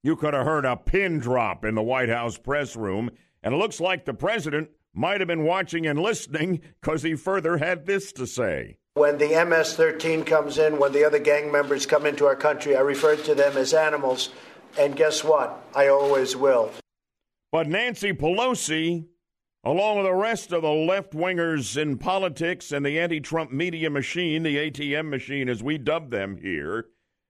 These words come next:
Speaker 1: they decided to run with a narrative that the president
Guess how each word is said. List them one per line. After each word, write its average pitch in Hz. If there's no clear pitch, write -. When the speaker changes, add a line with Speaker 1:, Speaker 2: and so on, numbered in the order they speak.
Speaker 1:
they 196
decided 175
to 131
run 175
with 185
a 180
narrative 120
that 110
the 98
president 113